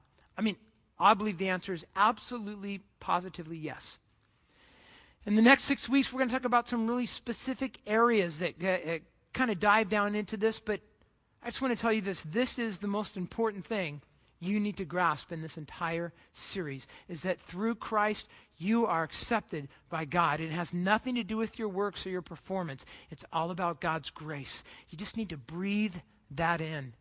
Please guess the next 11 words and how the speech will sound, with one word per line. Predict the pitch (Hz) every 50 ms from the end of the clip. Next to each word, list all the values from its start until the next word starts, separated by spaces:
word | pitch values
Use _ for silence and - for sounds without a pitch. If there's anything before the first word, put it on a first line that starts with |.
| _ _
You | - 214 196
just | 214 196 - 208
need | 202 185 -
to | - - -
enjoy | 156 156 147 127 - - 160 156 156 156 151 143 127 113 - _ _ _ _ _
that. | - 135 127 120 113 - _ _ _ _ _ _ _ _ _ _
Let's | 180 - -
pray | - - 160 143
together. | 139 131 135 131 127 123 120 - - _ _ _ _ _ _ _ _ _ _ - - - -
Father | - - 226 226 226 214 196
God, | 160 190 180 175 170 165 156